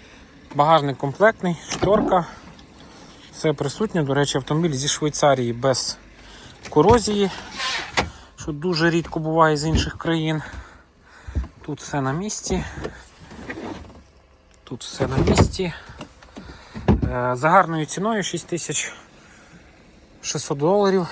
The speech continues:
ціна автомобільчика. Чистий десятий рік. Отака Kia. Хто шукає альтернативу Мегану, можливо, хтось не хоче, не любить Мегана. Друзі, тут водичка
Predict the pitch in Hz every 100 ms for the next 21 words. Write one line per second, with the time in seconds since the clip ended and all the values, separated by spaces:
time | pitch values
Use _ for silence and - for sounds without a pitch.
0 | - - 175 160 151 160 165 165 165 -
1 | - 156 - - - - - - - -
2 | - - - - 185 - 151 139 165 160
3 | 156 185 220 - - - - - - -
4 | - - - - - - - - 131 139
5 | - 156 - 110 107 - - - 151 143
6 | - 139 143 156 143 143 143 185 156 123
7 | 127 120 - - 123 175 - 131 123 175
8 | 156 151 143 147 131 - - - - 139
9 | 123 131 139 - - - 143 143 202 -